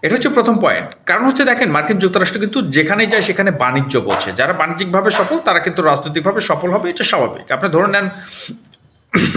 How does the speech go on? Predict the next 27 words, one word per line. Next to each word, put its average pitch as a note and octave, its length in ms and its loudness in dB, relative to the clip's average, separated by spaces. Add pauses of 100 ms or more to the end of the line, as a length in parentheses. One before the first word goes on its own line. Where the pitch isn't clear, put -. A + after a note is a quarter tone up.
(1080)
ডোনাল্ড E3 380 4
ট্রাম্প G3 280 2
এই G3 60 4
মুহূর্তে D3+ 260 0
ক্ষমতায়, B2+ 360 -2
তিনি G3 180 -2
কিন্তু F3+ 240 0
একজন D#3 340 -2 (560)
বড় C3 220 4
ধরনের D#3+ 240 4
বিজনেসম্যান। C3 720 0
এলন E3+ 260 4
মাস্ক D#3 380 0 (120)
তার D3+ 160 0
ডান C3+ 200 0
হাত, A#2 260 0
সে E3 120 0
কিন্তু F#3 220 0
একজন G#3 300 -2
বড় D3+ 180 2
বিজনেসম্যান। A#2 460 -2
সুতরাং G3+ 300 -4
যারা G#3 160 2
বিজনেস F#3 480 0
বোঝে D3 320 0
তারা C3+ 180 2
কিন্তু F3 380 -4